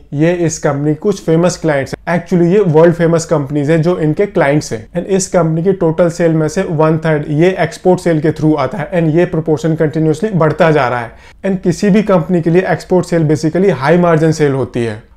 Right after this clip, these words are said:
अगर हम बात करें इस कंपनी के कॉम्पिटिटर्स की, तो इस कंपनी के कोई भी लिस्टेड कॉम्पिटिटर नहीं है।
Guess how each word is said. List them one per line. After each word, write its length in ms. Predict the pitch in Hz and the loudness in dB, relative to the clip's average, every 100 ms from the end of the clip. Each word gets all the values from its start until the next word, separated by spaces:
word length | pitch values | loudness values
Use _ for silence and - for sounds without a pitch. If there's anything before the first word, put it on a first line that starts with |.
| - | -4
अगर 240 | 143 160 | 0 0
हम 140 | 170 160 | 0 0
बात 200 | 160 160 | 0 0
करें 220 | 170 170 | 0 0
इस 140 | 160 | -2
कंपनी 280 | - 156 156 | 0 0 0
के 60 | 165 | -2
कॉम्पिटिटर्स 640 | 165 151 151 170 165 160 | -2 -4 -2 -2 0 -2
की, 120 | - 160 | 0 -2
तो 220 | 165 165 | 0 0
इस 200 | 170 - | -2 -2
कंपनी 320 | 180 156 156 | 0 0 0
के 80 | 170 | -2
कोई 240 | 165 160 | 2 2
भी 120 | 147 | 2
लिस्टेड 400 | 143 135 - 160 | 2 -2 -2 -4
कॉम्पिटिटर 520 | - 160 160 165 165 165 | 0 0 0 0 2 2
नहीं 280 | 165 160 | 2 2
है। 200 | 160 160 | 0 -2